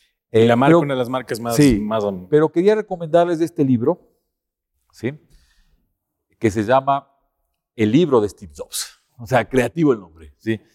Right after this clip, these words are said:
Speaker 2: Pero que es el que yo he leído y que creo que más se acerca a la realidad de lo que realmente es Apple,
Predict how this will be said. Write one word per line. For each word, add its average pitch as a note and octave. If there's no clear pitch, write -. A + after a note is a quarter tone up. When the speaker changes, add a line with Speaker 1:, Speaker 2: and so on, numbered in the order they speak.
Speaker 2:
Pero G#3+
que -
es F3
el F#3
que C#3+
yo D3
he F3
leído D3
y A#2+
que A2+
creo C#3+
que A#2+
más B2
se B2+
acerca B2
a G2
la G2
realidad F#2
de F#2+
lo F#2
que F#2
realmente F#2+
es D#2+
Apple, F#2